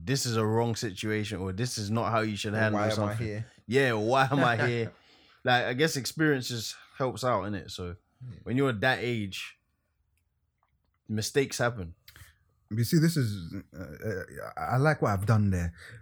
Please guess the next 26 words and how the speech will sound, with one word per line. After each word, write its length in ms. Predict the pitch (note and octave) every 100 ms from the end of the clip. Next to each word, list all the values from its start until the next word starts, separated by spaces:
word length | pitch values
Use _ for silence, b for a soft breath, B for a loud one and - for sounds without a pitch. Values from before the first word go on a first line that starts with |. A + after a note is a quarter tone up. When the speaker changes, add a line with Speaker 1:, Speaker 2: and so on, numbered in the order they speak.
| -
Speaker 3:
because 560 | A2 C3+ A2+ - - - _ _
I've 120 | G#2+
set 180 | - C#3
you 80 | A#2+
down 320 | G#2 G#2+ G#2
a 60 | F#2
path 400 | - F#2 E2 -
there. 260 | A1+ D2+ - -
I 40 | G2
don't 260 | G2 C3
even, 240 | C#3 C#3 C3+
I 80 | C3+
don't 120 | D#3+
even 100 | C#3+
remember 300 | C#3+ C#3+ B2
how 140 | B2+
we 100 | B2
got 200 | A#2 C3
here, 260 | G#2+ F#2 E2+ B B B B B -
Speaker 1:
Yeah. 140 | F2
Speaker 3:
but 240 | G2+ F2+ -
I'm 280 | E2 F2 F2+
so 500 | - A2+ G2+ G2 F#2+ G2
good 160 | A2+
at 120 | G2
this. 200 | G2 F2+